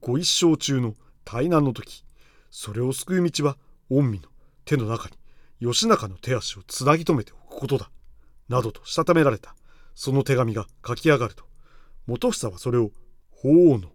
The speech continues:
お目にかけました。法皇は黙読して満足そうにうなずき、冷静の局に何か小声で言いつけます。局は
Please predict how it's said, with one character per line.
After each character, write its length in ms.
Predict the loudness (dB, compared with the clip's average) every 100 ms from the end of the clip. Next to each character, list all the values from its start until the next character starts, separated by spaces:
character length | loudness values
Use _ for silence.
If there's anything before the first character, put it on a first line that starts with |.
| -12
お 100 | -2
目 120 | 2 2
に 100 | 0
か 120 | -6
け 100 | -8
ま 80 | -10
し 80 |
た。 100 | -12 -18 -20 -20 _ _ _ -20 -20 -20 _ _
法 200 | _ -2
皇 340 | 0 2 0
は 140 | 0 -6 -14
黙 260 | -8 -4 -2
読 160 | -2 -2
し 80 |
て 160 | -6 -8 -12 _ _ -6
満 220 | -2 0
足 160 | -2 -2
そ 140 | -2
う 40 |
に 100 | -2
う 80 | -4
な 100 | -10
ず 80 | -14
き、 160 | -18 -20 _ _ _ _
冷 220 | 0 2
静 180 | 6 6
の 120 | 4
局 220 | 2 -2 -2
に 260 | -2 -6 -12 _ -8
何 160 | -6
か 140 | -8 -16 -20 _ -20
小 140 | -10
声 180 | -2 4
で 100 | 6
言 80 | 4
い 40 |
つ 100 | 2
け 80 | -10
ま 100 | -16
す。 180 | -18 -20 _ _ _ _ _ -20 -20 -20 _ _ _ -16
局 400 | -6 -2 0 -2
は 140 | -6